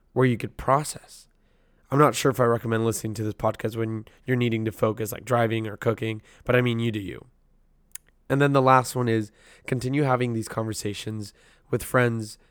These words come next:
family, people that you trust so that you could foster and influence growth in your life as well. The reason a lot of these topics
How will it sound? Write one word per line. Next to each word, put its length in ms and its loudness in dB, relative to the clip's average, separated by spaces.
family, 540 0
people 300 -2
that 120 0
you 80 -2
trust 640 -4
so 160 -6
that 140 0
you 160 -2
could 160 -4
foster 560 -4
and 240 -6
influence 480 -6
growth 300 -8
in 140 -6
your 180 -4
life 300 -10
as 120 -12
well. 360 -12
The 140 4
reason 260 4
a 60 2
lot 240 4
of 80 2
these 180 -4
topics 380 -6